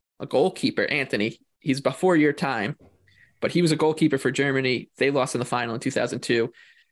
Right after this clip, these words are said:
Nineteen ninety-eight, I believe it was Ronaldo, didn't win. Nine, you have to go all the way back to nineteen ninety-four U S A to find the last Golden Ball winner to be playing for the team that won. So it's not, the assumption is this is gonna be correlated to what te-, you know, to a team going the furthest. It definitely helps, but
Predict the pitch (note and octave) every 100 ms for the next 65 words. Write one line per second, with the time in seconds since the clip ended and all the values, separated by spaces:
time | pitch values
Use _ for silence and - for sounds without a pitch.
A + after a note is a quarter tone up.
0 | _ C3+ C3+ C#3+ C3 B2 C3 D#3+ E3 D3+
1 | - _ _ C#3 A#2+ A2+ G#2+ C#3+ D3+ D3+
2 | B2+ - D3+ C#3 C#3+ C3+ B2+ - _ C#3
3 | C3+ D3+ E3+ F3 E3 E3 F3+ F3+ D#3+ -
4 | C#3 C#3+ D3 D3 C#3 C3+ C3 C3 C3 -
5 | A#2+ B2 B2+ B2 A#2 A#2 B2+ C3+ - B2
6 | A2+ B2 A#2 B2+ A#2+ A#2 A2+ A2+ A2+ -
7 | C3 B2 F#2+ - G#2+ A2 C#3 A#2 - D3
8 | A#2+ - C3+ - - _ _ D#3 D3+ F3
9 | F#3+ - _ - D#3 D3+ C#3 C#3 _ _
10 | _ D3 - F#3+ F3+ E3+ D3 C#3 D#3 C#3+
11 | C3+ D3 C#3+ C#3+ D3+ D#3 C#3 B2 A#2 -
12 | - C#3+ B2 - A2 C#3+ C3+ C#3 D3 D3
13 | - D#3+ D#3+ E3 - - - - A2 -
14 | - B2 - A#2+ E3+ - G#2+ -